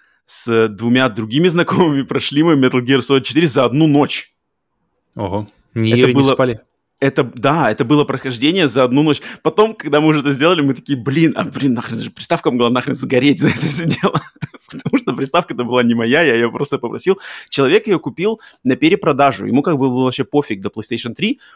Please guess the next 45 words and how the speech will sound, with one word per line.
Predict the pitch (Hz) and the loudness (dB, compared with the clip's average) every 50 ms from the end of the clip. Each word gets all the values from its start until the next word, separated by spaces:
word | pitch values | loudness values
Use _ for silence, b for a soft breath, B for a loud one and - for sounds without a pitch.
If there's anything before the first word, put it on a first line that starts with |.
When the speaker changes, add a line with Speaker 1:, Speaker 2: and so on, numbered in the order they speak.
| b b | b b
Speaker 1:
Он | - 135 147 | 0 2 4
её | 143 135 127 | 4 2 2
купил, | - 131 120 110 120 | -2 -4 -2 0 0
Speaker 2:
Мгм. | 208 | 2
Speaker 1:
но | 147 | 2
она | 127 147 160 147 - | 2 2 0 0 -2
лежала | 143 131 123 143 143 147 | -4 -2 0 2 2 2
у | 135 | 2
него | 131 127 123 | 2 0 0
ещё | - - 127 | -2 -2 -2
дома. | 185 220 202 | 0 0 0
Я | 160 | 0
говорю: | 151 139 127 | 0 -2 -2
«Блин, | 107 156 165 120 - b b b b b b | 0 0 0 -2 -2 b b b b b b
дай | 131 156 190 | -4 -2 0
мне, | 208 185 147 | 0 0 0
мне | 123 131 123 127 | 0 0 0 0
вот | 120 120 135 | -2 -2 -4
очень | 147 143 - 143 | -6 -6 -4 -4
хочется | 143 143 - - 131 | -4 -4 -4 -4 -8
поиграть | - 127 110 123 135 120 - | -8 -6 -2 -2 -2 -4 -4
в | |
эту | 107 120 | -8 -6
игру, | 120 185 220 165 117 101 _ | -4 -4 -6 -6 -8 -12 _
дай | - 113 156 | -2 -2 -2
мне | 190 190 | 0 0
на | 160 135 | -2 0
пару | - 139 127 127 | 0 0 0 0
дней, | 123 120 170 202 196 | 0 0 0 0 2
я | 143 117 | 0 0
пройду | - - 120 123 120 185 220 | 0 -2 -4 -2 0 -2 -4
и | 170 | -4
тебе | - 101 131 127 | -4 -4 -2 -2
отдам». | 110 101 101 95 - b b b b b | -2 -2 -4 -6 -6 b b b b b
Он | - | -20
такой: | - - 104 101 | -12 -8 -8 -8
«Окей, | - - 165 151 | -4 -2 0 2
ладно». | 123 123 120 110 B B B B | 2 0 0 -2 B B B B
И | - | -2
потом | - 165 147 | 0 0 0
за | 117 - 165 175 | 2 2 0 2
ночь, | 208 220 - 156 | 2 0 -2 0
не | 160 147 | -2 0
выключая | 131 127 - 151 131 - 175 147 120 | 0 -2 -4 -6 -6 -2 0 0 0
консоль, | 113 - 113 104 - - 165 196 214 | 0 -2 -4 -4 0 0 0 0 0